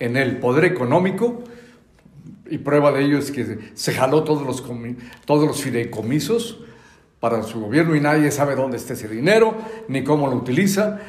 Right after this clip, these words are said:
Entonces, centralizando el poder económico y el poder político, quiere establecer un régimen chavista comunistoide que México no acepta, porque México no está hecho para tener un autoritarismo comunistoide del siglo pasado.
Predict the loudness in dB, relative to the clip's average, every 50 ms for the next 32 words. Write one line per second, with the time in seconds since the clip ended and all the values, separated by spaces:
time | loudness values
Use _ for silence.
0 | -18 -18 -16 -8 -2 2 2 2 2 2 0 0 -2 -4 -2 -2 0 0 0 0
1 | 2 2 2 4 4 2 0 0 2 2 2 4 4 2 0 0 0 2 2 2
2 | 2 0 0 0 0 0 0 0 -2 -2 -2 -2 -2 -2 -2 -2 -2 -2 -2 -2
3 | -4 -4 -2 -2 -2 -2 -4 -10 -12 -18 -18 -16 -8 0 4 4 6 6 4 2
4 | 0 -2 -4 -2 -2 -2 0 0 2 2 2 2 2 2 2 2 2 2 0 2
5 | 2 2 2 0 -2 -4 -10 -14 -18 -20 -16 -10 -4 0 0 2 2 2 2 0
6 | 0 2 2 2 2 0 -2 0 0 0 0 -2 -2 2 4 6 6 6 4 2
7 | 0 -2 -4 -8 -12 -14 -18 -20 -20 -12 -8 -6 -4 -2 -2 -2 -2 -4 -6 -8
8 | -8 -8 -8 -10 -12 -16 -14 -8 -6 -4 -4 -4 -6 -8 -10 -10 -10 -10 -10 -10
9 | -10 -10 -10 -12 -12 -10 -8 -4 -4 -4 -4 -4 -8 -8 -8 -8 -8 -6 -6 -4
10 | -2 -2 -2 -2 -2 -2 -2 -4 -6 -10 -14 -18 -12 -6 -4 -2 -2 -2 -4 -6
11 | -4 -2 -2 -2 -2 -2 -2 -2 -2 -4 -4 -6 -6 -6 -6 -6 -6 -6 -6 -4
12 | -4 -4 -6 -6 -4 -6 -6 -6 -8 -10 -10 -8 -8 -6 -6 -6 -6 -2 0 2
13 | 2 2 2 0 0 -2 -6 -6 -8 -6 -6 -6 -6 -6 -4 0 2 4 4 4
14 | 2 0 -2